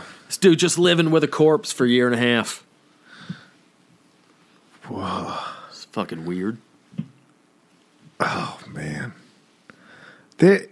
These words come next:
Speaker 2: <clears throat> I can't, maybe it's just, see, like,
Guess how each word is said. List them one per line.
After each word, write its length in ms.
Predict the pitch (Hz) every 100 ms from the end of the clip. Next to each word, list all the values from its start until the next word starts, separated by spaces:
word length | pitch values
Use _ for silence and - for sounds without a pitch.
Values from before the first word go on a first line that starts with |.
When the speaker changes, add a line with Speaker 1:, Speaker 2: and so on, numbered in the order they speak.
| -
Speaker 2:
<clears throat> 240 | 147 123 - - - - - _ _ _ _ - - - - - - - _ -
I 80 | 147
can't, 280 | 143 151 135
maybe 280 | 139 165 190
it's 180 | -
just, 320 | - 131 - - - -
see, 460 | - - - 139
like, 360 | 131 113 -